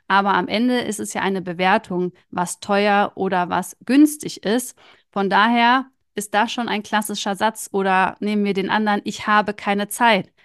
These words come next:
Auch das ist faktisch falsch, weil wir haben alle die gleiche Zeit und du hast dir deinen Alltag gestaltet.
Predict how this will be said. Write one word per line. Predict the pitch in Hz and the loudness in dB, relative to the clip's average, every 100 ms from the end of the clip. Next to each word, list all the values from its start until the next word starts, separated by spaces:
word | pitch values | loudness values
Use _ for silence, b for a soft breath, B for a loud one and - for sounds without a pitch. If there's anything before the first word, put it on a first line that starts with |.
| _ - | _ -8
Auch | 196 | -4
das | 202 240 254 | 4 4 4
ist | 233 | -6
faktisch | - 240 240 214 - | 0 -2 0 -4 -4
falsch, | - 262 226 165 - | 2 4 4 0 -2
weil | 190 202 247 302 302 b _ | 2 4 2 0 -4 b _
wir | 202 | -4
haben | 202 220 226 | 0 0 2
alle | 214 247 254 | 2 2 0
die | 233 | -2
gleiche | 233 233 277 240 | 2 4 2 -4
Zeit | 180 - 175 190 | -8 -4 0 0
und | 196 190 - | -2 -4 4
du | 277 247 | 4 4
hast | 220 - | 0 -2
dir | 214 | -8
deinen | 185 - 214 262 294 277 | -2 2 4 6 4 4
Alltag | 202 202 233 214 180 185 | 2 2 0 0 0 0
gestaltet. | - - - 170 175 196 220 247 | -8 -8 -2 2 2 4 4 2